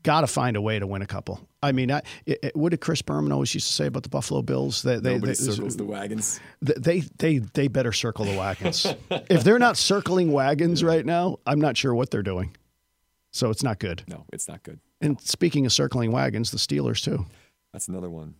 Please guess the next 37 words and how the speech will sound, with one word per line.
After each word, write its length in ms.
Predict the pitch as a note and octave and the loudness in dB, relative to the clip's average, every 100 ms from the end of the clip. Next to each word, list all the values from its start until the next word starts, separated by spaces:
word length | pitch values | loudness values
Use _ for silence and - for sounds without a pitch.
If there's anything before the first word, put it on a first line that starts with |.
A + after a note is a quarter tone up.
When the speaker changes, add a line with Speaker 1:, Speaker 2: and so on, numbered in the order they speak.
| - | -18
Speaker 2:
Yeah, 260 | F2+ F2+ E2+ | -14 -14 -12
tough. 260 | - F#2 - | -10 -10 -10
Eh, 260 | - D#2+ A#2+ | -10 -8 -6
eh, 40 | |
since 280 | C#3 E3+ G#3 | -4 -4 -4
we 80 | B3 | -6
last 340 | B2+ A2 B2+ | -6 -4 -6
potted, 380 | - G2+ G2+ F#2 | -6 -6 -6 -8
you 120 | F2+ | -8
had 100 | G#2 | -8
a 40 | F#2 | -8
dominant 540 | F#2+ G#2 E3 F#3 G2 | -8 -6 -6 -6 -6
win 180 | G2+ G2 | -6 -6
over 200 | F#2+ F#2 | -8 -8
Cincinnati. 500 | - G2 F#2+ G2+ F2+ | -6 -6 -6 -6 -6
It 80 | G2 | -8
looked 160 | D3 | -10
great. 380 | - F#2+ A2+ - | -8 -6 -8 -10
It 260 | - E2 D#2+ | -10 -8 -4
Speaker 1:
Not 60 | - | 0
Speaker 2:
felt 160 | G#4+ | 2
Speaker 1:
bad. 220 | - B2 | 2 2
Speaker 2:
good, 80 | A2+ | 0
like, 300 | A2+ G#2+ - - - | -4 -8 -12 -20 -4
Speaker 1:
Not 140 | F3+ | -2
bad. 180 | D3 A2+ | 0 0
Speaker 2:
things 220 | C3 D3+ D3 | 0 -4 -4
kinda 260 | D3+ C3+ A#2 | -6 -6 -8
clicked. 340 | - C3+ - | -8 -8 -8
Your 80 | G#2 | -8
quarterback 340 | - B2 B2+ | -4 -4 4
Speaker 1:
It 60 | C#4 | 6
would 100 | A4+ | 6
have 40 | |
been 140 | A4+ | 6
Speaker 2:
was, 20 | |
Speaker 1:
nice 80 | E3+ | 4